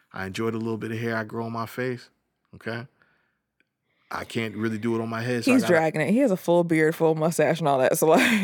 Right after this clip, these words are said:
Speaker 1: Oh, that's a fact, bro.
Speaker 2: Yeah.
Speaker 1: I, and I take it very seriously.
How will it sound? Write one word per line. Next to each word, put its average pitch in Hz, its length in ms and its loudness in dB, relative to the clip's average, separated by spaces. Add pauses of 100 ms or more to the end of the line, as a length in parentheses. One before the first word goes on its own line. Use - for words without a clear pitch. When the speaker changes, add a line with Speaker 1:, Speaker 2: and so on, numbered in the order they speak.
Speaker 1:
Oh, 165 160 -2
that's 104 200 -10
a - 40 -12
fact, 127 400 -6
bro. 110 100 -4
Speaker 2:
Yeah. 175 180 -6 (160)
Speaker 1:
I, - 180 -10
and 101 140 -12
I 98 80 -10
take 110 220 -8
it 107 60 -10
very 113 240 -6
seriously. 123 480 -8